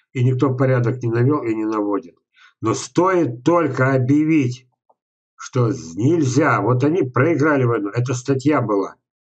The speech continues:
Это единственный, кто-то вякнул и, и то, и то проиграл. Коммунальщики, они богатые, они любого купят. Только для того, чтобы продолжать обдирать нас. А изначально, если бы была нормальная наука, чтобы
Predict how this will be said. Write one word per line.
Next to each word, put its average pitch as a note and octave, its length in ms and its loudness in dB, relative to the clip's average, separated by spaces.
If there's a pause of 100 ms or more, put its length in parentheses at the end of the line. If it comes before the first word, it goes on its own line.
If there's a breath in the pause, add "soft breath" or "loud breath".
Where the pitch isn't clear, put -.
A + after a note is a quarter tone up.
Это A#2 220 -2
единственный, D3+ 720 0
кто-то D3+ 340 0
вякнул C3+ 480 2
и, B2+ 240 0
и B2 160 -4
то, C#3+ 120 0
и A#2+ 140 0
то C3 180 0
проиграл. G2 520 -6 (460)
Коммунальщики, C3 680 0
они B2 160 2
богатые, A#2+ 520 0
они C3 120 2
любого C#3 420 2
купят. - 380 -4 (1120)
Только C3+ 240 0
для B2+ 140 2
того, C#3 180 2
чтобы A2+ 300 -6
продолжать B2+ 500 2
обдирать B2 540 0
нас. - 260 -12 (1300)
А A2 160 -2
изначально, C3 680 0
если A#2 260 0
бы B2 140 2
была B2 260 2
нормальная A#2+ 540 0
наука, A#2+ 440 0
чтобы G#2+ 380 -8